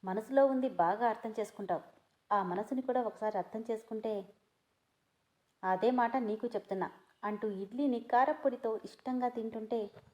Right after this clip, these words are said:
"నా కోసం వెయిట్ చేయడం, నేను తిన్న తర్వాత తినడం లాంటి పాతకాల పద్ధతులు అక్కర్లేదు, హ్యాపీగా కూర్చొని తినచ్చు" అన్నాడు సంజయ్. విసురుగా తన ఎదురుగా చైర్లో కూర్చొని, "అసలు ఏమనుకుంటున్నావు బావా నువ్వు?"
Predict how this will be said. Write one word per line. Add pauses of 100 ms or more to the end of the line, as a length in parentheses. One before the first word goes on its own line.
(760)
"నా
కోసం
వెయిట్
చేయడం,
నేను
తిన్న
తర్వాత
తినడం
లాంటి
పాతకాల
పద్ధతులు
అక్కర్లేదు, (380)
హ్యాపీగా
కూర్చొని
తినచ్చు" (720)
అన్నాడు
సంజయ్. (1200)
విసురుగా
తన
ఎదురుగా
చైర్లో
కూర్చొని, (340)
"అసలు
ఏమనుకుంటున్నావు
బావా
నువ్వు?"